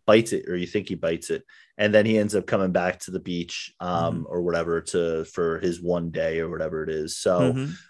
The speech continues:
Speaker 1: um, it reminded me of that, of just, like, just do that, and, like, we don't, I don't need more. Like, don't, like, make it, you know, is possibility of anybody coming back, or let's explore this universe. Like, just ha-, I would like to see more of these from Marvel,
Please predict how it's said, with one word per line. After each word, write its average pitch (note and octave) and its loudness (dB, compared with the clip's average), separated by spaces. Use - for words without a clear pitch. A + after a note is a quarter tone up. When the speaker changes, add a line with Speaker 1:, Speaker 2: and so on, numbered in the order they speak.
Speaker 1:
um, G2+ 4
it A2 4
reminded C#3+ 6
me D3 4
of A#2 4
that, A#2+ 8
of A#2 2
just, A2 0
like, A2 6
just - 0
do G3+ 2
that, F#3+ 10
and, C#3+ 2
like, C3+ 6
we B2+ 0
don't, C#3 6
I C3 6
don't D#3+ 4
need D#3+ 0
more. G2+ 2
Like, A2 6
don't, C3+ 8
like, B2+ 0
make B2+ 0
it, A#2+ 6
you B2 4
know, G2+ 8
is G#2+ 2
possibility B2 6
of A2+ 10
anybody A2 8
coming A2 2
back, G#2+ 6
or G2+ 6
let's A2+ 4
explore C3 6
this A#2+ 4
universe. G2+ 6
Like, A2 8
just - -2
ha-, F#3+ 2
I D#3+ 6
would A3+ 4
like A3+ 8
to G#3+ 0
see A3 2
more F3 8
of C3 2
these C#3 -2
from A2+ 0
Marvel, G#2+ 8